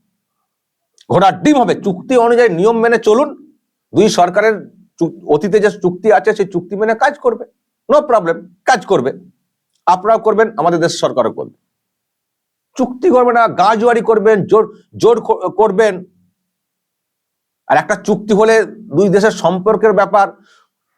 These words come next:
যে চুক্তি হবে সেই চুক্তি অনুযায়ী চলার ক্ষেত্রে আন্তর্জাতিক ব্যাপারটাও দেখতে হয়। চুক্তি থাকলে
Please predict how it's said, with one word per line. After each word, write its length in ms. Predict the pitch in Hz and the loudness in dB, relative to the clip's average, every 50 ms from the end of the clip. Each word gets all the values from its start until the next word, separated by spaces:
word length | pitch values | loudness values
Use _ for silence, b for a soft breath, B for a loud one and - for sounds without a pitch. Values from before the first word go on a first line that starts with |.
| _ _ _ _ _ _ | _ _ _ _ _ _
যে 280 | - - - 202 - - | -2 0 0 0 0 -2
চুক্তি 300 | - 202 175 - - 202 | -4 -6 -4 -2 -2 0
হবে 220 | 214 214 208 220 | 0 2 2 0
সেই 280 | - - 214 214 208 - | 0 2 0 0 0 -2
চুক্তি 480 | - 196 185 - - _ 220 214 220 214 | -4 -4 -4 -6 -6 _ 0 2 2 0
অনুযায়ী 720 | - - - 220 262 254 240 262 254 254 233 - - - | 0 0 0 2 4 4 4 2 2 0 -2 -8 -10 -4
চলার 240 | - 180 202 226 233 | -2 0 2 2 0
ক্ষেত্রে 520 | - - 226 220 220 - 208 208 214 - b b b b _ | 0 0 -2 -2 0 0 0 0 0 -2 b b b b _
আন্তর্জাতিক 840 | - 139 170 190 190 180 208 208 220 214 185 226 196 160 - _ - 135 | -2 -2 -2 -2 0 0 2 2 2 2 0 -2 -4 -6 -10 _ -12 -8
ব্যাপারটাও 400 | 131 143 151 156 - - 240 220 | -4 -4 -4 -2 0 0 0 2
দেখতে 320 | 147 196 202 - - 247 | 0 -2 -4 -2 -2 -2
হয়। 300 | 220 208 214 202 196 185 - _ _ _ _ _ _ _ _ | 0 2 0 0 -2 -4 -10 _ _ _ _ _ _ _ _
চুক্তি 300 | - 190 175 196 226 220 | -2 -2 0 0 -2 -2
থাকলে 460 | 165 214 196 202 220 220 220 220 214 | 0 0 0 2 2 2 2 0 -2